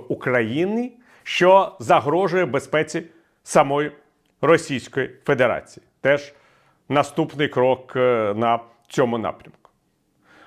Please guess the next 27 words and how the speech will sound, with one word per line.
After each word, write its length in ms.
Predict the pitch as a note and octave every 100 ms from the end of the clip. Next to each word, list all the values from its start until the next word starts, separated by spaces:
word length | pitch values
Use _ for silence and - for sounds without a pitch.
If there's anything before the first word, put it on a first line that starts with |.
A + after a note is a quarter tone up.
| -
Ну 180 | F#3+ A#3
і 120 | -
зрештою, 640 | C#3 D#3+ D#3 - F3+ G3+ - _ _ _ _ -
ще 320 | - F3+ G3
один 360 | F3 B2 D#3 C3+
крок 340 | D3+ D3 -
Путіна: 340 | E3 E3+ F#3+
якщо 360 | D3 C3 - C3+
Трамп, 540 | - C#3 C3 B2+ -
е, 180 | B2+ B2 - - C3
не 240 | C#3+ D3+
злякається 1000 | A2 A2+ D3 C#3+ - D#3 B2 A#2 - G2+ - _ _ _ _
цього 340 | - E3 C3+ C#3
масштабування 680 | C#3 C#3 - C3 C3+ B2 A2+
конфлікту, 600 | A2+ A#2 - A3 - B3 - _ _ _
це 380 | - D3 F3+ G#3 - _ -
безпосередній 1000 | A#2 F3+ - F3+ - D#3 F3 G3 F#3+ G3+
удар 580 | F#3 E3+ A#2 E3+ C#3+ A2
Російської 680 | B2+ C3 - D3+ - C3
Федерації 480 | A#2+ B2+ F3+ G3+ G3+
по 100 | F#3
одному 300 | D3 E3+ F#3+
з 80 | C#3
військових 400 | E3+ - G3 -
об'єктів 360 | F3 G3 G3 F#3
Сполучених 800 | - G#3 G#3 A3 - C3+ B2 -
Штатів 500 | - D#3 G#3 -